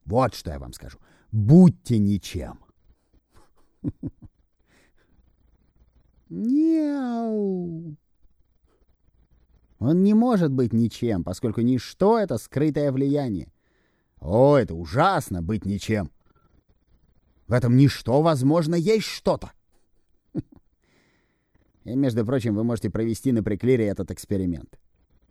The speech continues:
И он будет вести себя примерно таким вот образом. У него возникнут примерно такие вот реакции.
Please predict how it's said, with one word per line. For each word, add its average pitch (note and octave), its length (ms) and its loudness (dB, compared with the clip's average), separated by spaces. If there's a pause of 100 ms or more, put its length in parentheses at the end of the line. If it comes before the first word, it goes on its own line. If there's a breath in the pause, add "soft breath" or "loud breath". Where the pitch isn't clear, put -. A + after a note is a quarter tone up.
(140)
И G2 100 -4
он F#3 180 2
будет F#3 260 2
вести E3+ 280 -4
себя D3 260 0
примерно D3+ 560 2
таким A#2 360 -2
вот G2+ 160 -4
образом. D#2 360 -8 (360)
У - 80 -12
него A#2 280 2
возникнут B2+ 680 0
примерно A2+ 500 0
такие G2+ 340 -4
вот E2 160 -8
реакции. F2 440 -12